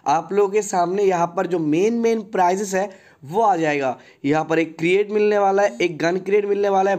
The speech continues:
वाउचर मिलने वाला है, ये जो लूट बॉक्स है ये भी आपको मिलने वाला है, ये टोकन and ये जो है आप लोग फीमेल वाला बंडल देख सकते हो, जहर बंडल है, ये मिलने वाला है, ठीक है।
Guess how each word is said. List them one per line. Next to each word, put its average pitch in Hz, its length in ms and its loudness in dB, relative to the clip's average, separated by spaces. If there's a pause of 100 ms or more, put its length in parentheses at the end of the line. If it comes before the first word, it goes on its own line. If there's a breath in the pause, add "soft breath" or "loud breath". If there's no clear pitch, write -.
वाउचर 156 440 0
मिलने 208 280 2
वाला 190 260 2
है, 196 220 -4
ये 165 140 4
जो 160 100 -2
लूट 185 260 0
बॉक्स 208 320 -2
है 170 140 -2 (300 loud breath)
ये 196 160 2
भी 247 120 -2
आपको 233 240 -4
मिलने 190 280 2
वाला 180 260 0
है, 196 160 -2 (240 loud breath)
ये 175 120 2
टोकन 185 520 -2 (140)
and 190 220 0
ये 175 220 2
जो 165 160 0
है 165 160 2
आप 147 280 -2
लोग 156 180 0
फीमेल 160 420 0
वाला 147 180 0 (140)
बंडल 196 380 -2
देख 156 180 -2
सकते 160 320 -4
हो, 190 60 4
जहर 131 380 -2
बंडल 156 300 0
है, 202 120 -2 (340 loud breath)
ये 247 160 -2
मिलने 165 340 2
वाला 147 240 2
है, 143 80 -2
ठीक 202 180 0
है। 156 140 -2